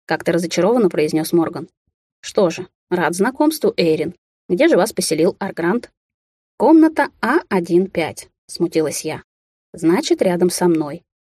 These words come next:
Вейл мог бы и предупредить. Кстати, моя смена закончилась, и я как раз направляюсь туда.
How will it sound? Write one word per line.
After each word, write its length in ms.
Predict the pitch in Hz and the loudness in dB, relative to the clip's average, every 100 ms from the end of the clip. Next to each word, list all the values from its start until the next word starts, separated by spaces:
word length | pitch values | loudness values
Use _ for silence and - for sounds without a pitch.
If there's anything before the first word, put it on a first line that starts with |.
| _ | _
Вейл 360 | 185 170 220 311 | -2 2 2 2
мог 280 | 233 202 226 | 2 0 0
бы 120 | 254 | 0
и 40 | |
предупредить. 720 | 269 269 285 330 254 202 220 - _ _ _ | 0 -2 0 0 0 0 -4 -12 _ _ _
Кстати, 520 | - - 180 160 185 - _ - | -12 -2 0 0 -8 -14 _ -4
моя 180 | 208 320 | 0 0
смена 320 | 220 226 202 | 0 0 2
закончилась, 640 | 170 165 226 294 285 277 | 0 0 0 2 0 0
и 40 | 165 | -2
я 100 | 160 | -2
как 160 | 160 - | -2 -2
раз 180 | 214 | 0
направляюсь 540 | 277 202 156 151 156 - | 0 0 -2 0 -2 -2
туда. 320 | 175 160 147 | -2 -2 -6